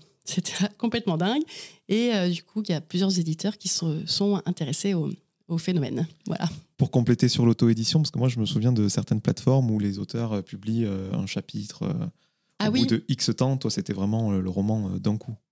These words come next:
Speaker 1: Oui, parce que c'était vraiment, oui, le roman d'un coup. Par contre, j'avais, j'étais allée un petit peu sur le site qui s'appelle mon best seller point com et là, j'avais mis, euh, le premier quart, je crois, de mon premier roman et de mon deuxième aussi, d'ailleurs.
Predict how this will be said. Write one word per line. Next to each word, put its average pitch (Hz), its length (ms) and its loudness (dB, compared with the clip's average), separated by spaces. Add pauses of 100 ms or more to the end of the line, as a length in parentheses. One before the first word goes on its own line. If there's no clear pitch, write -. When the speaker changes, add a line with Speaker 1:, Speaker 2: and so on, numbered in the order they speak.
(160)
Speaker 1:
Oui, 262 300 0 (200)
parce 185 200 0
que 226 120 -2
c'était 208 280 -2
vraiment, 190 240 2
oui, 226 140 2
le 196 60 0
roman 196 260 2
d'un 190 120 4
coup. 294 140 -2
Par 277 160 -4
contre, 262 180 -2
j'avais, 190 600 4 (380)
j'étais 196 280 -2
allée 233 140 0
un 254 100 2
petit 214 220 -4
peu 247 120 -2
sur 226 220 0
le 180 420 4
site - 300 -4
qui - 80 -8
s'appelle 190 240 2
mon 202 160 4
best 202 240 0
seller 202 260 2
point 196 140 2
com 254 320 0 (320)
et 202 100 0
là, 240 200 2
j'avais 202 300 2
mis, 240 260 2
euh, 185 340 4
le 190 260 2 (200)
premier 208 320 2
quart, 214 400 0
je 196 80 4
crois, 196 320 2
de 180 240 4
mon 165 140 4
premier 185 200 0
roman 185 400 4
et 202 80 4
de 185 80 2
mon 170 80 2
deuxième 170 340 2
aussi, 196 280 0
d'ailleurs. 180 340 2